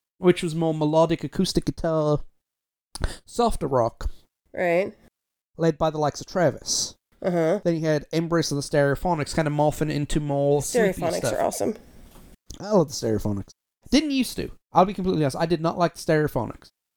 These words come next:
Speaker 1: because I took some of the lyrics out of context. And then
Speaker 2: Right.
Speaker 1: once I found the context, I realized, oh, they're actually better than I gave them credit for.
Speaker 2: Right.
Speaker 1: And I'm a converted fan.
Speaker 2: But the biggest, to this day,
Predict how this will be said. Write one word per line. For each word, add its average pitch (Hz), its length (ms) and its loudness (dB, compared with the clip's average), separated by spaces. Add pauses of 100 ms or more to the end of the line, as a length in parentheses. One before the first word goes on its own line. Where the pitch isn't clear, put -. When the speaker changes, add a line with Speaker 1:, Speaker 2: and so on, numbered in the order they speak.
(320)
Speaker 1:
because 151 300 0
I 139 60 4
took - 240 -2
some 160 100 -2
of 151 60 -4
the 139 80 2
lyrics 131 320 0
out 117 80 2
of - 60 -6
context. - 560 -2
And 131 180 -4
then 131 60 0
Speaker 2:
Right. 147 120 -2
Speaker 1:
once 170 180 0
I 185 120 0
found 220 240 0
the 190 40 -4
context, 180 540 -2
I 160 80 2
realized, 147 500 0
oh, 214 200 2
they're 147 140 0
actually 143 240 -4
better 139 200 4
than 131 100 -6
I 127 60 -4
gave 123 160 0
them 127 80 -8
credit 135 320 2
for. 123 260 0
Speaker 2:
Right. 98 320 0 (140)
Speaker 1:
And 131 220 2
I'm 127 240 0
a - 20 -14
converted 113 400 0
fan. 156 340 0
Speaker 2:
But 233 200 -2
the 202 180 -4 (160)
biggest, 262 880 0
to 226 100 0
this 214 260 2
day, 226 420 2